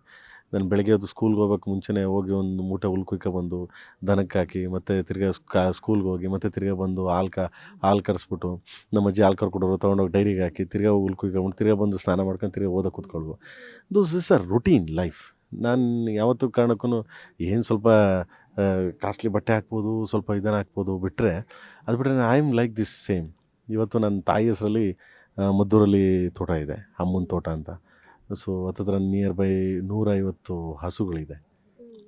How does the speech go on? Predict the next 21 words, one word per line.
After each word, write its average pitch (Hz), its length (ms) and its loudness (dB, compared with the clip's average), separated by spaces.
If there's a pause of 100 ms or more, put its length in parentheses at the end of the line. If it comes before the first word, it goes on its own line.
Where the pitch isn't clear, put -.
(160)
ಹಂಡ್ರೆಡ್ 95 120 -4
ಆ್ಯಂಡ್ 92 480 -4
ಫಿಫ್ಟಿ - 280 -8
ಹಸುಗಳಿದೆ. 85 880 -6
ಎಲ್ಲ 104 240 0
ಥರದ 113 220 0
ಹಸುಗಳು 95 320 -2
ಸಾಕಿದ್ದೀನಿ, 80 540 -12 (500)
ಇಂಡಿಯನ್ 98 500 -2
ದೇಸಿ 98 280 -2
ತಳಿ 82 300 -6
ಅಂತ 73 200 -14 (340)
ಎಲ್ಲ 90 180 -4
ಥರದ್ದು. 82 460 -14 (380)
ನಾನು 131 340 2
ಸಂಡೇ 113 380 0
ಹೋಗ್ತೀನಿ, 98 500 -4
ನಾನು 104 200 -4
ಯಾವಾಗ 104 300 -4
ಶೂಟಿಂಗ್ 107 300 -8
ಇರಲ್ಲ 90 240 -10